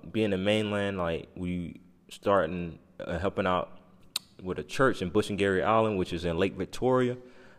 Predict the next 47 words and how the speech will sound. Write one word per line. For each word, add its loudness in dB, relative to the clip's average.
uh, 0
with -2
Alex 4
and -6
the -8
team -2
out 0
there. 2
Uh, -2
it -6
was, 2
uh, 0
amazing 0
to -2
be -2
a 2
part 2
of -4
that 2
and -2
actually -2
go 2
back 2
doing -2
a -4
revival 2
week 0
a -16
couple 0
weeks -2
ago 2
and -4
preach 0
at -6
the -8
first 0
revival 2
week, -4
uh, -2
day, 4
like, -2
night 0
that -2
Alex 0
is -4
doing. 2
And, -4